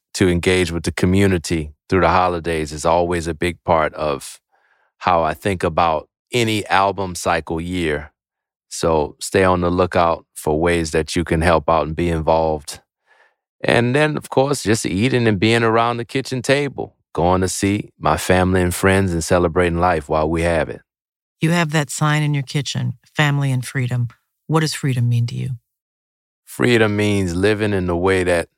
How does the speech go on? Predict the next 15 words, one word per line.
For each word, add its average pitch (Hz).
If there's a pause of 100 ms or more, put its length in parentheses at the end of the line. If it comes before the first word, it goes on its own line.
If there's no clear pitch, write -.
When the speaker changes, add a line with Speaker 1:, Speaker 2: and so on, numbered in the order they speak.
(680)
Speaker 1:
we 92
were 87
made 90
to 87
live 87 (520)
and 95
not 104
having 104
anything 101 (120)
that 87
blocks 104
that. 78 (240)
But 92
most 107
important, 82